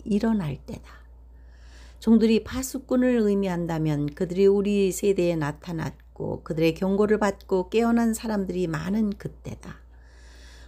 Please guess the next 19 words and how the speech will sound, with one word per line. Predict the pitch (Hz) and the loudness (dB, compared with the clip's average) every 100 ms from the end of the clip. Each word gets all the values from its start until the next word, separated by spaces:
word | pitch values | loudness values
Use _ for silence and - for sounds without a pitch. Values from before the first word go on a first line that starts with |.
| - | -12
파수꾼과 | - - - 180 165 156 151 143 - - - | -8 -8 -4 0 2 2 0 -2 -8 -18 -6
깨어나 | 175 170 156 151 147 - | 0 2 2 -2 -4 -10
다-, | - - | -18 -16
신부 | - - 240 247 - | -8 0 0 0 -6
단장하는 | - 185 208 240 208 196 180 170 - - | -6 0 2 2 2 0 0 -2 -4 -6
모두가 | 165 175 170 160 160 151 | 0 2 2 0 -2 -4
혼인잔치가 | 151 233 233 202 - 165 160 - 165 160 | 0 2 4 2 -4 -10 -10 -10 -6 -2
열리는 | 160 165 196 202 185 | -2 0 -2 -2 -4
때를 | - 160 160 151 - - | -6 -6 -4 -4 -6 -10
표시하고 | - - - 180 - | -6 -6 -6 -8 -6
있다. | 156 - - - - - - - - - - - - - - - - - - - - - - | -6 -8 -18 -20 -20 -20 -20 -20 -20 -20 -20 -20 -20 -20 -20 -20 -20 -20 -20 -20 -20 -20 -6
나는 | 180 196 208 | -2 2 0
초청받은 | - - - 302 247 208 185 | -2 -14 -6 -2 -2 -2 -4
자인가? | 180 143 139 147 143 - - - - - - - - - - - - | -6 -6 -8 -8 -10 -12 -18 -20 -20 -20 -20 -20 -20 -20 -20 -20 -20
초청받은 | - - 277 254 233 214 | -8 2 4 4 4 2
자는 | 202 185 180 | 2 0 -2
대부분 | 180 160 160 165 151 147 | 0 -2 -2 -2 -2 -4
감추어져 | - 196 202 - 214 196 185 | -6 -2 -2 -2 -6 -4 -4
있다. | 135 - - 127 | -6 -10 -12 -12